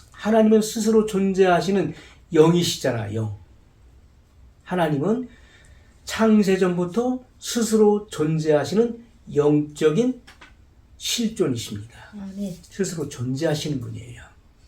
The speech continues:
Speaker 1: 영으로 존재하신다. 그리고 하나님은 인격적인 실존이시잖아요. 인격적인 실존. 지정의를 가지고 계시는 거예요. 그래서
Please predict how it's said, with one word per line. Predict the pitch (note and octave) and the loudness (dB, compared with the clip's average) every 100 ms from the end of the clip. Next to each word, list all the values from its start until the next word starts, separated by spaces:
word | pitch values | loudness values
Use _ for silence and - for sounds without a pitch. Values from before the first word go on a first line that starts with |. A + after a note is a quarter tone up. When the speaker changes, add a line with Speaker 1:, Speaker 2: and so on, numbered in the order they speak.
| - | -8
Speaker 1:
영으로 | C3+ C3 E3 G3+ | -4 -2 -2 -4
존재하신다. | - D#3+ C#3 C3 A2+ - - - - - _ _ _ _ _ - _ _ _ _ _ _ - - - - - - - - | -4 -8 -8 -8 -10 -16 -18 -20 -20 -20 _ _ _ _ _ -20 _ _ _ _ _ _ -20 -20 -20 -20 -20 -20 -20 -6
그리고 | F#3 F3 C3+ F3 | 2 2 2 -2
하나님은 | G3 G3+ F#3+ G3 A3+ A3+ - - E3 | -2 0 0 2 0 -2 -14 -16 0
인격적인 | F3 G3+ G#3+ A3+ G#3+ G#3+ G#3 G3+ | 4 6 4 4 2 4 0 0
실존이시잖아요. | F3 G#3+ A3 G3 D3 - A#2+ A2+ B2+ | -4 -6 -2 -2 -2 -6 -8 -8 -6
인격적인 | C3+ B2+ C3+ - D3 F3+ | -6 -4 -6 -4 -6 -6
실존. | E3+ G3+ E3+ - - - - - - - - - A#2+ | -8 -10 -12 -14 -16 -16 -20 -20 -20 -20 -20 -14 -8
지정의를 | - F#3 F3 F3 E3+ E3 E3 D#3+ D3 | -2 2 4 4 2 2 4 4 -2
가지고 | B2+ C3+ B2 | -6 -8 -6
계시는 | A#2 G#2+ A2+ G#2 | -6 -8 -10 -14
거예요. | G#2+ A2 - - - - - - - - - - - - - - | -14 -18 -20 -20 -20 -20 -20 -20 -20 -20 -20 -20 -20 -20 -20 -16
그래서 | - C#3 A#2+ D3+ G#3+ | -4 -2 -2 -4 -4